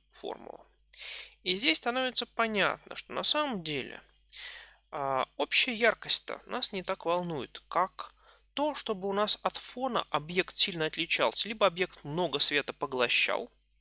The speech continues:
за счет чего он был более темным, и тогда вот эта часть формулы у нас менялась. Либо у нас фон был бы черным, а объект бы на этом фоне немножко выделялся. То есть даже если у нас объект слабо светящийся, но фон абсолютно черный,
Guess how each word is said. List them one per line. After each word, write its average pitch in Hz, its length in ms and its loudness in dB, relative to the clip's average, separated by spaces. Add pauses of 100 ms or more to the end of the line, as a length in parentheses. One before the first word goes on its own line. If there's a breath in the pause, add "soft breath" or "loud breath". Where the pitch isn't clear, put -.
(140)
за 123 60 -14
счет 131 180 -2
чего 120 180 -2
он 120 100 -4
был 117 100 -6
более 123 400 -2 (340 loud breath)
темным, 139 440 0
и 135 60 -8
тогда 131 260 0
вот 123 180 -2
эта 110 180 -4
часть - 260 -2
формулы 202 360 -4
у - 20 -4
нас 202 180 -2
менялась. 196 540 0 (340 loud breath)
Либо 330 220 0
у 302 80 2
нас 269 340 2
фон 214 420 0
был 139 160 0
бы 120 120 -2
черным, 311 560 -2 (140)
а 151 140 4
объект 202 300 -2
бы 185 80 -6
на 156 240 -2 (220)
этом 131 240 -6
фоне 269 460 -2 (300 loud breath)
немножко 147 400 -2
выделялся. 139 600 -2
То 127 80 -6
есть 135 120 -8
даже 180 180 4
если 139 80 -4
у 127 40 -4
нас 127 140 -2
объект 135 280 -4
слабо 123 320 -2
светящийся, - 760 0
но 131 100 -6
фон 110 240 -4
абсолютно 117 540 -2
черный, 277 500 -6